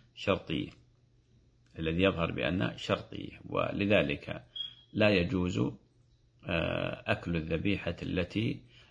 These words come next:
ذبحت بغير ما ينهر الدم، مثل أن تذبح بمثقل، أن تذبح بالصدم،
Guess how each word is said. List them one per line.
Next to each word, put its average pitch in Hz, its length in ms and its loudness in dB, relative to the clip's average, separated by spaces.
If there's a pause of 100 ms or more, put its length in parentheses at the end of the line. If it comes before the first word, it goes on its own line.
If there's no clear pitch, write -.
(160)
ذبحت 110 840 2
بغير 104 640 4
ما 95 140 4
ينهر 98 400 4
الدم، 87 420 2 (540)
مثل 104 300 2
أن 90 200 0
تذبح 85 400 -2
بمثقل، 85 800 -2 (540)
أن 90 120 -4
تذبح 98 420 -2
بالصدم، 90 640 0